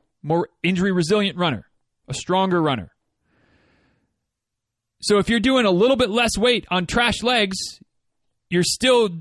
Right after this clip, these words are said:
generating the returns we want. You're still stimulating your body to repair the muscle tissue to get it stronger. In fact, your speed workout kinda helped you on that end, because your speed workout,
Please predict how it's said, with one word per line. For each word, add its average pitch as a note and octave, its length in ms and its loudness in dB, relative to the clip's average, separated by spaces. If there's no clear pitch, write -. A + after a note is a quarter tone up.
generating G#3 840 -2
the D#3+ 100 -2
returns F#3 400 -2
we F#3+ 80 -2
want. F3+ 240 -2
You're C#3 80 -2
still G3+ 240 -2
stimulating A3+ 580 -2
your A3 120 -2
body F#3+ 480 0
to E3+ 100 -2
repair A3 380 0
the A3 80 0
muscle G3+ 280 -2
tissue G3 360 -2
to E3+ 100 -10
get F#3+ 120 0
it E3+ 80 -2
stronger. F3+ 340 -2
In C#3 120 -4
fact, D#4+ 420 -2
your G#3+ 140 0
speed E4 280 -2
workout A#3+ 440 0
kinda C4+ 300 -2
helped D#4+ 340 -2
you D#3+ 220 0
on E3 140 -2
that D#3 220 -4
end, E3 320 -2
because F#3+ 240 0
your A3 140 0
speed D#4 320 -2
workout, G#3 480 0